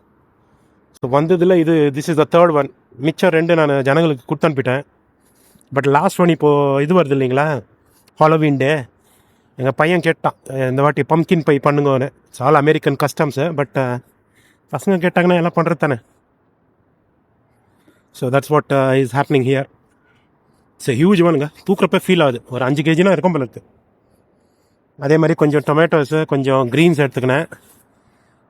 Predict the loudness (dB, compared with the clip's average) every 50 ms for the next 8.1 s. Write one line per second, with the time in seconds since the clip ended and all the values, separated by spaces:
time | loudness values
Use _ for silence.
0 | _ -4 -2 0 2 2 0 -2 -4 -8 _ _ _ _ _ _ _ _ _ _
1 | _ -20 -20 _ -20 -20 -20 _ _ _ _ _ _ _ -2 0 2 2 2 2
2 | 2 2 0 0 0 0 0 0 0 0 -2 -2 -4 -6 -10 -12 _ _ _ _
3 | _ _ _ _ _ _ _ _ _ _ _ _ -6 -4 -2 0 0 2 2 2
4 | 2 2 0 -4 -4 -6 -8 -8 -8 -10 _ _ _ _ _ _ _ _ _ _
5 | _ _ _ _ _ _ _ _ -2 -2 0 2 2 0 0 0 -2 -4 -8 -10
6 | -14 -20 _ _ _ _ _ _ _ _ _ _ _ _ _ _ _ _ _ _
7 | _ -16 -6 -2 -2 -2 0 -2 -2 -2 -4 -4 -4 -4 -2 -2 0 0 0 -2
8 | -4 -4